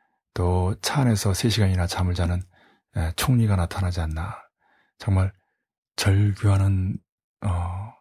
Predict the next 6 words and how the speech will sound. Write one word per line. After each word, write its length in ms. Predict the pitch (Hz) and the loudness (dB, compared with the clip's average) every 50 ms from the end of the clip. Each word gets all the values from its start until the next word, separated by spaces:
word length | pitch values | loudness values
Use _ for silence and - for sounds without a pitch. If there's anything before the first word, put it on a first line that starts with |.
| _ - | _ -10
생존자 680 | - - 123 110 98 101 92 90 - 87 87 85 101 - | -4 0 0 0 2 0 0 -2 -2 -2 -4 -4 -4 -6
가족들을 840 | - - 95 95 87 - - 98 90 82 82 87 90 87 85 - - _ _ _ _ _ _ _ _ _ _ _ _ _ - _ _ _ | -4 -4 -2 -2 -4 -4 -4 -4 -2 -2 -2 -4 -4 -6 -8 -10 -14 _ _ _ _ _ _ _ _ _ _ _ _ _ -20 _ _ _
우롱하는 520 | - 110 110 117 123 120 110 101 95 95 | 0 2 4 4 4 4 4 4 4 2
처사가 320 | 90 - - - - - 98 | 0 -2 -6 -8 -8 -8 -8
아니냐. 300 | 85 104 - - - - - | -8 -8 -10 -12 -12 -8 -2
오죽하면 640 | - 98 110 110 120 - - 104 101 104 104 104 | 0 0 0 0 0 -2 0 0 2 2 2 0